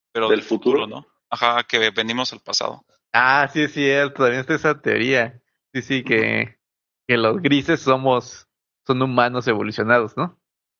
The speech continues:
Speaker 1: Ajá, exacto. Entonces, como que
Speaker 2: Ay,
Speaker 1: vienen
Speaker 2: pero no
Speaker 1: al
Speaker 2: se ven
Speaker 1: pasado.
Speaker 2: muy, no se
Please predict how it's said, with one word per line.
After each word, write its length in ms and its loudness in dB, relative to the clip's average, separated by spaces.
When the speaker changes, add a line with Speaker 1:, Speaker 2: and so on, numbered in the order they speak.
Speaker 1:
Ajá, 220 0
exacto. 540 -2
Entonces, 320 -2
como 180 -4
que 100 0
Speaker 2:
Ay, 60 0
Speaker 1:
vienen 160 2
Speaker 2:
pero 120 0
no 80 2
Speaker 1:
al 40 2
Speaker 2:
se 160 0
ven 180 2
Speaker 1:
pasado. 340 2
Speaker 2:
muy, 560 -4
no 120 -6
se 160 -2